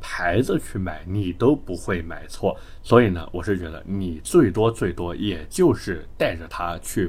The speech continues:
把每一个车子试一试，但是千万不要给他提意见。毕竟但凡车子以后出了什么问题的话，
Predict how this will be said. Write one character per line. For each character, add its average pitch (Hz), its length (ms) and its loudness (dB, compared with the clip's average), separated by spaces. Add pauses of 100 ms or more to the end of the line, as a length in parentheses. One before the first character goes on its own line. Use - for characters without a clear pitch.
把 82 180 -8
每 80 280 -10
一 87 80 -8
个 98 180 0
车 - 180 -6
子 95 140 -6
试 - 280 -4
一 92 140 0
试， 85 300 -4 (300)
但 98 120 4
是 80 220 -8
千 113 320 -4
万 92 260 -2
不 90 80 -8
要 82 180 -6
给 85 120 -14
他 - 180 -10
提 - 220 -10
意 87 140 -2
见。 85 180 -10 (260)
毕 117 120 6
竟 104 280 -2
但 127 220 0
凡 82 240 -10
车 113 240 0
子 92 220 -6
以 80 180 -12
后 95 280 -2
出 - 240 -6
了 90 120 -2
什 80 160 -12
么 80 100 -10
问 92 220 -4
题 - 160 -14
的 78 160 -10
话， - 240 -10